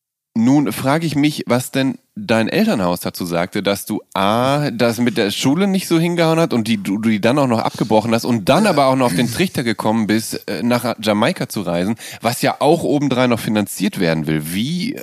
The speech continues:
Speaker 1: hat sie, wie hast du das arrangiert?
Speaker 2: Es war wirklich eine ganz schwierige Zeit,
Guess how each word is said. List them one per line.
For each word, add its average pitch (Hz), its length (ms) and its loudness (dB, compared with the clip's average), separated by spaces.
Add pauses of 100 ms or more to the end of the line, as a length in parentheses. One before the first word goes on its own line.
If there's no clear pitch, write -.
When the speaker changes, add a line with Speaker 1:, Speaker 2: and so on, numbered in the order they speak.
Speaker 1:
hat 127 260 -4
sie, 127 220 -6
wie 117 200 -4
hast 143 160 -8
du - 20 -4
das 139 160 -2
arrangiert? 110 500 -4
Speaker 2:
Es - 320 -10
war 120 200 -6
wirklich 135 320 -6
eine 131 80 -2
ganz 139 200 0
schwierige 135 460 2
Zeit, 147 480 -2